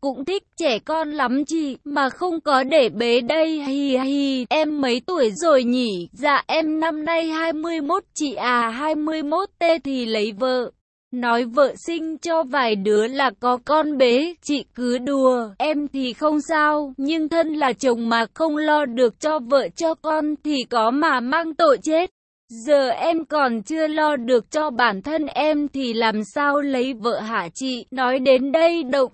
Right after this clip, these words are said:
chạm chị hay sao mà mặt chị buồn lắm, hai hàng mi cong vút rủ xuống, thấy bất thường mình hỏi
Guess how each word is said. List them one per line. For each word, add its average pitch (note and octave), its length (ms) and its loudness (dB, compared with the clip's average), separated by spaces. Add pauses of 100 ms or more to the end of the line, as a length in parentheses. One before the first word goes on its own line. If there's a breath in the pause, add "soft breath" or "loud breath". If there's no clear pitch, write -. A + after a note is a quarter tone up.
chạm D#4+ 220 0 (100)
chị A#3+ 220 -6
hay D#4 260 -4 (120)
sao D#4+ 240 4
mà C#4 280 2
mặt A3+ 240 0 (120)
chị A#3+ 260 -8
buồn B3 260 4
lắm, A3 520 0
hai E4 260 -2
hàng C#4 340 -2
mi D#4 160 2
cong D#4+ 360 -2
vút E4+ 220 -6
rủ C4 300 -6 (120)
xuống, C4+ 440 2 (100)
thấy C4+ 200 -2
bất D4 300 -4
thường C4 400 2
mình C4+ 260 2
hỏi A#3+ 260 2